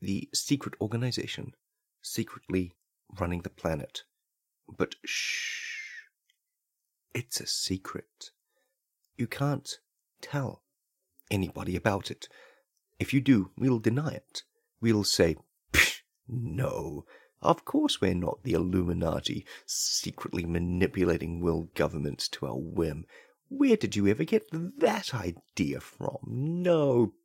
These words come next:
pish-posh." And of course, you might be thinking then, "Well, what if, what if I, what if I let them listen to this episode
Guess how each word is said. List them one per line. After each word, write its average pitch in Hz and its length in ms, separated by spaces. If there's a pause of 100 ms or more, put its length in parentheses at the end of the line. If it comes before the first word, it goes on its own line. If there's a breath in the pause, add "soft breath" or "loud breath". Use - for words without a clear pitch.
(120)
pish-posh." - 840 (1300 loud breath)
And 110 80
of 107 100
course, - 480 (400)
you 113 100
might 113 300
be - 80
thinking 90 460
then, 90 260 (180)
"Well, 104 440 (600)
what 113 380
if, 87 340 (640)
what 135 200
if - 160
I, 92 240 (960)
what 113 120
if - 140
I 92 140
let - 240
them 90 160
listen 101 320
to - 100
this - 220
episode - 460